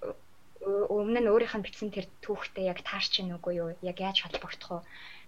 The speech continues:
Speaker 2: Тэр болгоныг нь бол бичсэн. Энийг бол аав минь хэлснээр, а, миний аавын хэлснээр болохоор зэрэг тэр түүхийг бол нэлийн шинжилж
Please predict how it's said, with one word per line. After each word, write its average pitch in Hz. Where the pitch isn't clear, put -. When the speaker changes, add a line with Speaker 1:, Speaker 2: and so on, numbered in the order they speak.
Speaker 2:
Тэр 214
болгоныг 185
нь 175
бол 175
бичсэн. -
Энийг 247
бол 277
аав 233
минь 254
хэлснээр, 262
а, 202
миний 254
аавын 269
хэлснээр 220
болохоор -
зэрэг 190
тэр 196
түүхийг 254
бол 208
нэлийн 240
шинжилж 233